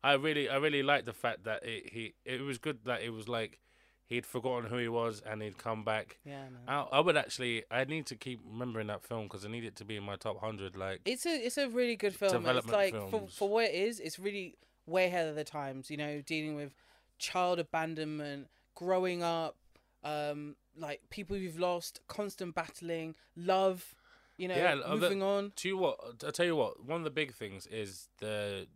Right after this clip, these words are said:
Speaker 1: the Tinkerbell thing.
Speaker 2: Yeah, that was deep, man.
Speaker 1: It was kinda like, I would have left my wife for Tinkerbell.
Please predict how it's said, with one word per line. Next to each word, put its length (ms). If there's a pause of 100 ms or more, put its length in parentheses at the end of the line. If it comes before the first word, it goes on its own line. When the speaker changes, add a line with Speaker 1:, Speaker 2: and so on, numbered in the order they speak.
(120)
Speaker 1:
the 100
Tinkerbell 640 (140)
thing. 160
Speaker 2:
Yeah, 340
that 240
was 140 (100)
deep, 340
man. 300
Speaker 1:
It 80
was 260
kinda 320
like, 360 (460)
I 140
would 180
have 140
left 180
my 140
wife 220
for 80
Tinkerbell. 460